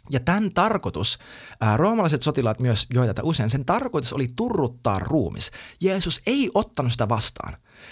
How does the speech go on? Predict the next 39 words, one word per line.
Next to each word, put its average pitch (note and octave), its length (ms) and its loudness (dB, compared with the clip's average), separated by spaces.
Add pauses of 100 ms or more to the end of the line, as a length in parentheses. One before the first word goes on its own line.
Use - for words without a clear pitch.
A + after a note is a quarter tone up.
(100)
Hän F3 160 4
ei F3+ 120 2
ottanut F#3+ 380 2
si-, - 280 0 (100)
sitä, B2 320 0 (400)
ää, A#2 260 4 (260)
turruttavaa B2+ 880 2
vaikutusta. D#3 580 2 (220)
Ti-, G3+ 140 -4
tiedätkö, - 220 -2
kun G3 120 -2 (200)
tätä D#4+ 260 0
me G3+ 100 0
tehdään D3 360 2
tosi B2 260 2
usein. G2+ 360 -4 (200)
Mulla A3 320 2
on F#2 200 -2
jano, D#3+ 300 2 (140)
mulla G3+ 240 2
on A#2 120 2
katala A#2+ 340 2
olo. B2 240 2 (160)
Mitä A3+ 200 0
mä - 80 0
teen? - 280 -2 (260)
Minäpä G#3 480 0
turrutan B2 680 0
sen A2+ 200 2
pahoinvoinnin, A2+ 880 2
mitä C#3 280 0
minä A2 200 0
nyt G#2+ 180 -2
käyn F#2+ 280 0
läpi B2+ 320 2
mun G2 200 -2
surkeiden A#2+ 680 0
valintojen G#2 640 2
vuoksi. - 480 -4